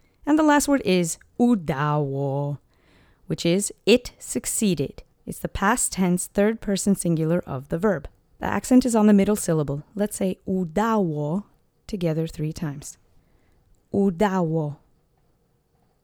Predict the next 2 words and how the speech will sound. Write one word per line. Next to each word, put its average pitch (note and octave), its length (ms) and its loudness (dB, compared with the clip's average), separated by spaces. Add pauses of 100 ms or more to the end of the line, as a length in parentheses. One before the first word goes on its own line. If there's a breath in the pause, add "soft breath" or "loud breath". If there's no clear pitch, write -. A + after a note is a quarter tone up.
(100)
Udało. F3 840 -2 (1200)
Udało. E3 920 -2